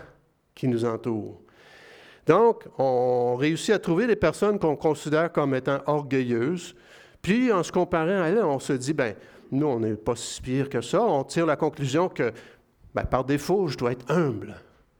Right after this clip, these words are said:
parce que je ne suis pas comme cette personne-là. Mais le problème, c'est que l'orgueil nous aveugle à notre état réel.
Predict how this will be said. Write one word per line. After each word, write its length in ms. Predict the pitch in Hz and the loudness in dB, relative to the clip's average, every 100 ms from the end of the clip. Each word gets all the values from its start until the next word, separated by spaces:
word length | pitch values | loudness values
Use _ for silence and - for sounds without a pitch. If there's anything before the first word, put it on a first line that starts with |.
| - | -12
parce 180 | 117 - | -10 -8
que 120 | 123 | -10
je 40 | - | -10
ne 60 | |
suis 120 | - | -4
pas 120 | - 160 | 0 2
comme 220 | 151 131 | 0 -2
cette 220 | 131 - | -6 -4
personne-là. 520 | - - 113 113 107 - - _ _ _ _ _ _ _ _ _ _ _ _ _ _ _ _ _ _ _ _ _ _ | -6 -4 -6 -4 -8 -10 -20 _ _ _ _ _ _ _ _ _ _ _ _ _ _ _ _ _ _ _ _ _ _
Mais 80 | 110 | -4
le 80 | 113 | -2
problème, 520 | 139 151 120 165 196 - - _ _ _ _ | -2 0 0 -2 -4 -10 -20 _ _ _ _
c'est 260 | - 120 | -6 -6
que 140 | 120 120 | -2 -2
l'orgueil 720 | 113 135 135 139 123 113 156 - _ _ _ _ 131 | 0 -2 -2 -2 -2 -4 -8 -12 _ _ _ _ -4
nous 200 | 117 117 | -2 0
aveugle 560 | 110 123 123 101 101 - - _ _ _ | 0 -2 -2 -4 -12 -14 -20 _ _ _
à 120 | 110 | -6
notre 260 | 117 113 127 | -4 -2 -4
état 280 | 117 131 123 | -4 -4 -4
réel. 440 | 113 104 107 | -6 -6 -8